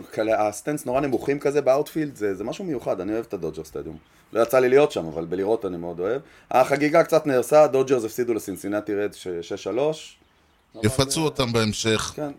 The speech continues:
Speaker 1: בתור אחד שהיה ביאנקי סטדיום באופנר שלו באלפיים ותשע, וחזרנו עם הפסד
Speaker 2: <laughs>
Speaker 1: הביתה, וסיימנו עם אליפות,
Speaker 2: בוא, בוא,
Speaker 1: אז,
Speaker 2: בוא,
Speaker 1: אה,
Speaker 2: בוא, תעבור הלאה, יש עוד איזה חגיגה,
Speaker 1: <laughs> סבבה.
Speaker 2: נראה לי אצלך שמה.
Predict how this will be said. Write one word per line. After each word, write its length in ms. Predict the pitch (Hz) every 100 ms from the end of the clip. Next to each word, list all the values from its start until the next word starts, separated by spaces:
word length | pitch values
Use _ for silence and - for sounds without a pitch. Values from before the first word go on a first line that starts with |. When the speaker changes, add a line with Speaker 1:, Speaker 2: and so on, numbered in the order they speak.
| 101
Speaker 1:
בתור 240 | - 117
אחד 220 | 110 120
שהיה 280 | - 110 117
ביאנקי 280 | 113 117 107
סטדיום 360 | - 113 113
באופנר 420 | 98 110 135 147 139
שלו 160 | 131
באלפיים 320 | 131 123 127 123
ותשע, 360 | 120 127 127 113
וחזרנו 300 | 113 110 202 175
עם 100 | 170
הפסד 280 | 160 180 127
Speaker 2:
<laughs> 40 |
Speaker 1:
הביתה, 460 | 123 139 135 147 196
וסיימנו 320 | 156 131 135
עם 120 | 131 123
אליפות, 340 | 143 151 180
Speaker 2:
בוא, 40 | 196 208
בוא, 80 |
Speaker 1:
אז, 80 | 143
Speaker 2:
בוא, 140 | 180 190
Speaker 1:
אה, 140 | 120
Speaker 2:
בוא, 280 | 175 180 165
תעבור 480 | 160 156 151 208 196
הלאה, 240 | 185 165
יש 140 | 165 185
עוד 100 | 175
איזה 160 | 151
חגיגה, 760 | 160 160 151 156 156 151 139 131 131 120
Speaker 1:
<laughs> 360 | 120 127 - -
סבבה. 240 | - 92
Speaker 2:
נראה 140 | 139
לי 180 | 143 139
אצלך 380 | 135 - 135 135 135
שמה. 360 | - 123 120